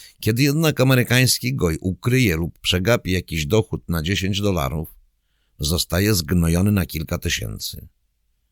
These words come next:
Podobnie jest w Polsce i całej Europie. Kontroler fiskusa w Polsce uwielbia podchodzić do kiosku i udając pośpiech prosi o paczkę zapałek. Gdy kioskarka nie zdąży nawet krzyknąć za nim, aby zabrał paragon,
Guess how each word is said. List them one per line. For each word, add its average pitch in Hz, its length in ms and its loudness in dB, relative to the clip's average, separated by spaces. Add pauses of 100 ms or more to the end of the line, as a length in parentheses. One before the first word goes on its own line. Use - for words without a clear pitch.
(400)
Podobnie 87 460 2
jest 90 180 -2
w - 80 -8
Polsce 65 480 -4
i 90 60 -2
całej 87 340 2
Europie. 107 640 2 (920)
Kontroler 123 600 2
fiskusa - 600 -2
w 98 100 -4
Polsce 85 480 -2
uwielbia 95 520 0
podchodzić 90 560 -4
do 78 140 -4
kiosku - 640 -10 (180)
i 92 140 -6
udając 104 500 0
pośpiech - 540 -4
prosi - 340 -4
o 85 80 0
paczkę 82 420 -4
zapałek. 55 580 -6 (920)
Gdy 80 200 -2
kioskarka 123 600 2
nie 85 180 -2
zdąży 113 360 2
nawet 110 280 -2
krzyknąć 85 560 -4
za 80 120 -2
nim, 76 180 -2
aby 90 220 -2
zabrał 107 340 0
paragon, 90 580 -2